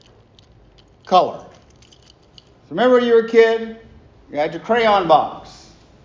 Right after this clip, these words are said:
your crayons. First started off, you had your eight crayon box, and then you had your twenty-four crayon box, and then you had your sixty-four, and then now there's a hundred and fifty-two crayon box, all these different colors.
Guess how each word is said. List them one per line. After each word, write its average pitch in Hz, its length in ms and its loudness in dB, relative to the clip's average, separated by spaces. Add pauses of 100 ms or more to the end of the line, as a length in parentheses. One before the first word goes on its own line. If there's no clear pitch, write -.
(200)
your 151 80 -18
crayons. 196 720 -8 (760)
First 147 220 -12
started 151 240 -6
off, 160 260 -6
you 113 80 -16
had 110 180 -16
your 87 220 -20 (160)
eight 165 180 -10
crayon 165 300 -10
box, 170 500 -10 (840)
and 95 100 -18
then 104 160 -10
you 110 60 -12
had 107 120 -12
your - 100 -20
twenty-four 113 420 -12
crayon 185 340 -8
box, 180 560 -8 (920)
and 101 140 -16
then 113 140 -8
you 107 140 -8
had 98 240 -10
your - 80 -20
sixty-four, 175 880 -8 (220)
and 131 100 -6
then 151 580 -4
now 185 280 0
there's 170 200 0
a 143 40 -6
hundred 220 420 -4
and 160 280 -8
fifty-two 240 520 -6
crayon 190 400 0
box, 135 400 0
all 214 100 4
these 220 120 -4
different 208 200 -6
colors. 233 540 0